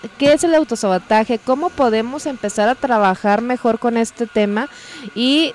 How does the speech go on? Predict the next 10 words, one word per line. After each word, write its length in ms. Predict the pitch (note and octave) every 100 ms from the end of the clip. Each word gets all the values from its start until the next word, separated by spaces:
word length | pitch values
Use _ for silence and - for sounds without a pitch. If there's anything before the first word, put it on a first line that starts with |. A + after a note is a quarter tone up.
| -
de 200 | F#3+ A3
ser 160 | G#3 A3
posible, 420 | C4+ C#4 C4+ C4+
no 200 | B3 A#3
caer 320 | A#3 B3+ A#3+
tan 200 | - B3+
seguido? 460 | C4 G#3+ G3+ G3 F#3
¿Qué 140 | -
opinas, 360 | C#4+ C#4+ G#3+ G3
Didier? 300 | F#3 F#3+ F#3+